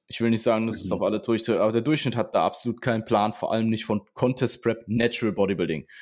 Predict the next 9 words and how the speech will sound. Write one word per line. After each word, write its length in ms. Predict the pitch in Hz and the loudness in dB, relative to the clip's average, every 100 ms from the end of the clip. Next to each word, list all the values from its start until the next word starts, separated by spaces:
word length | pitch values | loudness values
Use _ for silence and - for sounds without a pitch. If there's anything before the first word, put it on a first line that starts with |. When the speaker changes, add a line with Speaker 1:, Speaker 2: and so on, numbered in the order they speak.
| - | -4
Speaker 1:
Nicht 220 | 117 123 | -2 0
nur 120 | 160 | 0
Speaker 2:
Mhm. 40 | 117 | 2
Speaker 1:
Bodybuilding 480 | 135 143 139 131 107 | 2 2 0 0 0
an 120 | 110 | 0
sich, 320 | 123 - - _ - | 0 -2 -8 _ -8
sondern 360 | - 104 104 | -2 0 2
Natural 320 | 104 107 95 | 2 0 -2
Bodybuilding. 560 | 90 90 92 82 67 71 | -4 -4 -2 -4 -6 -10